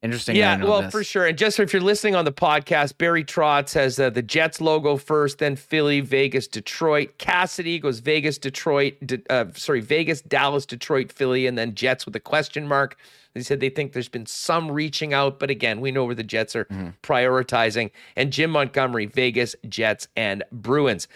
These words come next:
Speaker 2: Listen, the other story that we will touch on with Jeff Hamilton a little bit later on, um, came from Frank Saravelli on the weekend in the D F O podcast.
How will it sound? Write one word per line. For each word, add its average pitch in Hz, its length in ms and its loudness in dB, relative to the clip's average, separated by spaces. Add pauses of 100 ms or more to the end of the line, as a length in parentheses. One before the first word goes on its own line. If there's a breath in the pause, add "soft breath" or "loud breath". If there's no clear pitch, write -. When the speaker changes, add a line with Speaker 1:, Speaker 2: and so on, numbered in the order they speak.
(400 loud breath)
Speaker 2:
Listen, 202 260 2
the 190 140 2
other 226 320 4
story 190 600 2
that 175 200 2
we 185 120 2
will 170 120 0
touch 180 340 0
on - 180 0
with 151 120 -2
Jeff - 180 0
Hamilton 156 460 -2
a - 20 0
little 139 220 0
bit 131 200 -2
later 131 320 2
on, 139 320 4 (320 soft breath)
um, 139 300 0
came 156 220 -2
from 139 160 -8
Frank 151 260 -2
Saravelli 139 560 2
on 123 60 -2
the 117 80 -4
weekend 120 340 -6
in 117 80 -8
the 113 60 -8
D 123 200 -4
F 123 200 -2
O 139 180 2
podcast. 117 720 0